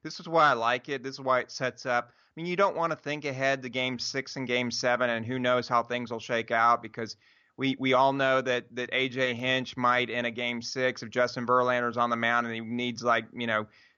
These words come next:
six, uh, outs or three outs, he might go to Lance Mc-, I would probably save Lance McCullers for a game seven. But, I mean, now you have this weapon in the bullpen, too, like a Peacock or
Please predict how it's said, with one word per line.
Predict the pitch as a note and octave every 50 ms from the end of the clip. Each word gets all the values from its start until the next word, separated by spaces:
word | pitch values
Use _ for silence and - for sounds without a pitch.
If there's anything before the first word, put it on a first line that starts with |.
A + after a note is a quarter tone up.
| _ _ _ _ _
six, | - - - - - - - - - D#3+ D3+ - - - -
uh, | - B2+ A#2+ A2+ A2 A#2+
outs | B2+ B2+ B2+ C3 B2+ - -
or | A#2
three | G#2+ - C3 C3+ C3+ B2+ A2+
outs, | A#2 B2 B2 B2 A#2+ -
he | -
might | B2 A#2 A#2 A#2+ A#2 A2+
go | A#2+ A#2+
to | A#2+
Lance | A2 A#2 A#2+ A#2+ A#2 A#2 -
Mc-, | A2 A2 - - A2+ -
I | A#2+
would | A2 A2 A2 -
probably | - E3 D#3+ D3+ C3+ B2
save | A#2+ - - B2 A#2 A2+
Lance | A#2 A#2+ A#2 A#2
McCullers | - A2+ - - A2+ A#2 A2+ A2
for | - - A2+
a | G#2+ G2
game | A2+ A2 A2 A2
seven. | G#2 - - B2 A#2 A2+ A2+ A2
But, | G#2 A2 A2
I | F#2+ G#2+
mean, | A2+ A#2 A2+ A2+
now | A#2 B2 B2
you | A#2+ A#2+ A#2+ A#2+
have | A2+ G#2
this | A#2 G#2+ -
weapon | B2+ A#2+ A#2 - A#2 A2+
in | A2
the | G#2+ G2+ - _ _ -
bullpen, | B2 A#2+ A2+ - B2+ A#2 A2+ A2
too, | - B2+ A#2+
like | A2+ A2+ A2+ -
a | A2
Peacock | - - C3+ B2 - - B2+ A#2+ A#2 A2+ A2+ A2 -
or | G2 F2